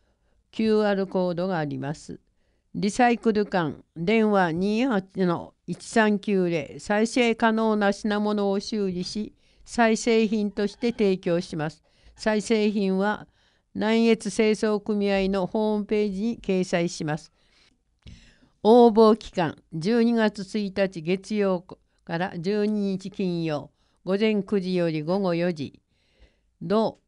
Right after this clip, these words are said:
日曜日、祝日は休みです。ところ、リサイクル館展示場、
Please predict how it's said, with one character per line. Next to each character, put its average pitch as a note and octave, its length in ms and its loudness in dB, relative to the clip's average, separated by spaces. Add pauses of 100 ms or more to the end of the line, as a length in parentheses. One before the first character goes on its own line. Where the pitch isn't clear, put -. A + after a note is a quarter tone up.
(120)
日 G3+ 380 -4
曜 G#3 260 0
日、 - 320 -10
祝 - 320 -8
日 F#3 280 -8
は A3 140 0
休 F3+ 360 -2
み C3+ 180 -4
で C#3+ 140 -6
す。 - 440 -18 (840)
と G#3 120 -4
こ G#3 160 2
ろ、 F3+ 280 -2 (300)
リ F3 120 -4
サ G#3+ 220 0
イ G#3+ 100 -2
ク G#3 160 -2
ル G3+ 160 -2
館 F3+ 300 -2
展 F#3+ 260 0
示 D#3 200 -4
場、 C3+ 460 -6